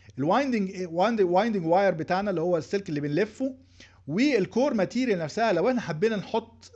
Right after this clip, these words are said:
آه، كور جوه اللي البوبن بتاعنا ده، جوه الفورمر. الفورمر ده هو ده الشكل اللي احنا بنحط حواليه.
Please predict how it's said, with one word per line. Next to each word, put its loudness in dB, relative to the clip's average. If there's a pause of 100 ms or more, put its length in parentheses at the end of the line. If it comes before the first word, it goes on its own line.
آه، -6
كور 2
جوه 4
اللي -2
البوبن -4
بتاعنا -8
ده، -10
جوه 0
الفورمر. -4 (300)
الفورمر 4
ده 2
هو 8
ده 4
الشكل 0
اللي 0
احنا -2
بنحط -6
حواليه. -4